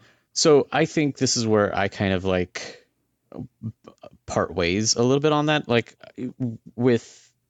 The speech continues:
pro-, by problematizing it a little bit. I think, uh, Halo's and its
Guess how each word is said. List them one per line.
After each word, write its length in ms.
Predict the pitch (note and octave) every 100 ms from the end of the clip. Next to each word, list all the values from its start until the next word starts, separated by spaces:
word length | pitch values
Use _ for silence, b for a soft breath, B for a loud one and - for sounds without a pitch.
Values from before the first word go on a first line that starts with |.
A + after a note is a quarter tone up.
| _ _ _ _ _ _ A#2 -
pro-, 140 | -
by 200 | A#2 A2
problematizing 1080 | G#2+ - - B2+ B2+ A#2+ F#2+ - E2 E2+ -
it 160 | A1 -
a 60 | G2+
little 160 | F2 F2+
bit. 160 | - -
I 100 | A2+
think, 380 | - C3+ B2 - b b b _
uh, 460 | - G#2+ G#2 G2+ F#2+
Halo's 880 | F#2+ - G#2 G#2 G2+ G2 G2 F#2+ G2+ _ _
and 300 | G#2 F#2+ F2+
its 600 | - G2 - - - -